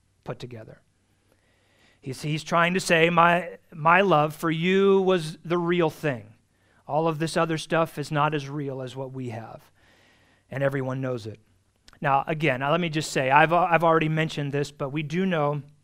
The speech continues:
because he had all those wives and concubines, the Bible does say that Solomon's heart was stolen away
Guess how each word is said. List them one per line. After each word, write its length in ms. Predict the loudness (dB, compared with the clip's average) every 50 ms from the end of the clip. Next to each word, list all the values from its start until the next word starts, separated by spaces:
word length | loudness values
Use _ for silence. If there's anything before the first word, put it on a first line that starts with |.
| _ _ _ _ _ _ _ _ _ _ _ -20 -20 _ _ _ -18
because 260 | -18 -10 -6 -4 -4 0
he 60 | 2
had 160 | 4 6 6
all 120 | 6 4
those 160 | 2 0 -2 0
wives 380 | 2 4 4 4 2 0 -2
and 80 | -6 -4
concubines, 600 | -2 -2 -2 -2 -4 -6 -6 -4 -4 -4 -4 -4
the 80 | -4 -2
Bible 300 | 0 0 0 0 -2 -6
does 200 | -6 -6 -8 -8
say 300 | -8 -8 -6 -6 -4 -4
that 240 | -4 -4 -6 -6 -12 _ _ _ _ _ -10
Solomon's 440 | -2 2 4 4 4 2 0 -2 -2
heart 260 | 0 2 2 2 0
was 120 | -4 -6
stolen 520 | -6 -6 -6 -4 -2 -2 -2 -2 -2 -2 -2
away 460 | -2 -2 -2 -2 -2 -2 -4 -6